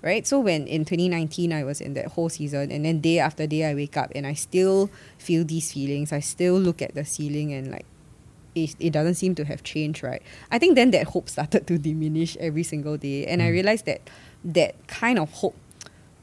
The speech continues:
Speaker 1: is very baseless and it's very fleeting because it's, it's not solid at all, lah. There is no certainty at all in that kind of hope. And so I was forced to kinda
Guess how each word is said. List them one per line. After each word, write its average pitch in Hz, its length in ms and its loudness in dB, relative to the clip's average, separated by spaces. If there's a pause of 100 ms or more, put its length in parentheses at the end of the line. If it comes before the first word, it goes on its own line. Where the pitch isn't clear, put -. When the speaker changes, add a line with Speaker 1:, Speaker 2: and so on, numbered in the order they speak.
(560)
Speaker 1:
is 240 140 0
very 330 160 6 (200)
baseless 147 680 -4
and 160 160 -2
it's - 180 -8
very 202 160 0
fleeting 147 640 -6
because 254 380 2
it's, - 340 -2
it's 254 180 -2
not - 180 0
solid 170 500 -4
at - 220 -6
all, 147 240 -2
lah. - 180 -6
There 180 260 4
is 180 140 -4
no 240 180 2
certainty 156 680 -4
at - 160 -6
all - 300 -10
in 156 120 -4
that - 140 -6
kind 156 200 -6
of 143 80 -8
hope. - 260 -10
And 185 140 -2
so 330 140 2
I 233 120 6
was 143 180 -2
forced 165 260 -4
to 147 80 -8
kinda 156 400 -8